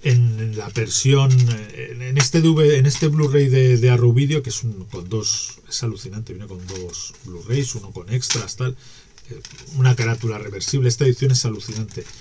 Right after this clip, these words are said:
La carátula reversible, la, la carátula de la película vino con esto, pero luego por detrás tiene la carátula original, viene con el otro título, eh,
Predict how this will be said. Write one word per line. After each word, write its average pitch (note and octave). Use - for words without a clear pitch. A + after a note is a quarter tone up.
La G#2+
carátula C3
reversible, D3
la, G2+
la G#2+
carátula B2+
de C3+
la B2
película B2
vino A2
con A2+
esto, D3
pero F2+
luego A#2
por A2+
detrás C3
tiene A#2+
la B2+
carátula A#2
original, A#2+
viene B2+
con D3+
el B2+
otro B2+
título, A2
eh, F2+